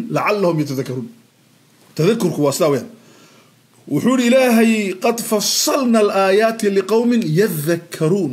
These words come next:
Ilaahay baa yidhi tabaaraka wa tacaala. Idan waxaan u baahannahay, ikhwaani fillah, naqla macrifiya. Taasi waa, waa muhiim. Naqladan macrifiga ah, marka aan hello, maxaan, maxaan odhanay?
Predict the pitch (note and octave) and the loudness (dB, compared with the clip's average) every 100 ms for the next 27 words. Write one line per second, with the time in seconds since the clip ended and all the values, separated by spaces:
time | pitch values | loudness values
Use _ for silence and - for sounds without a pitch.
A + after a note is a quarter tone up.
0 | A2+ C#3 F#3 D#3+ D3+ C3 C#3+ D#3 D3 D#3 | -4 0 0 2 0 -2 -2 0 0 -2
1 | C#3+ - - - - C3 C3 C3 D3 B2+ | -6 -8 -20 -20 -10 -8 -6 -6 -6 -8
2 | - B2+ C3 B2 B2 B2 E3 E3+ F3+ E3+ | -12 -6 -4 -4 -6 -6 -4 -2 -2 -4
3 | B2 G2 - - _ - C#3 E3+ F3+ D3+ | -6 -8 -14 -20 _ -10 -4 -2 -2 -2
4 | C#3+ F3+ G#3+ - _ _ _ _ - D#3 | -2 -2 -4 -10 _ _ _ _ -6 -4
5 | F#3+ F#3 F3 D3 D3+ D3+ B2 A2+ - A#2+ | -2 -2 0 0 -2 -4 -8 -8 -8 -10
6 | F#2+ - - _ - G2+ F#2+ - G2 A2+ | -12 -16 -20 _ -18 -16 -14 -12 -12 -14
7 | - _ _ A#2+ B2 A#2 C#3+ C3 - - | -18 _ _ -6 -6 -2 -2 -2 -8 -18
8 | _ _ _ - - _ _ _ _ D3 | _ _ _ -20 -20 _ _ _ _ -8
9 | D3+ F#3+ C4+ A#3+ F#3 E3+ C#3 A#3 A3+ E3+ | -2 2 2 2 2 0 0 0 0 0
10 | D#3+ G#3+ - - _ C#3+ F3 G3 F3 D#3 | 0 0 -6 -18 _ -4 -4 -2 -2 0
11 | B2+ C3+ F#3 - _ _ _ _ _ _ | 0 -2 -2 -10 _ _ _ _ _ _
12 | - - F3 D#3+ F#3+ F#3+ G3 | -12 -6 -4 -2 -2 -2 -2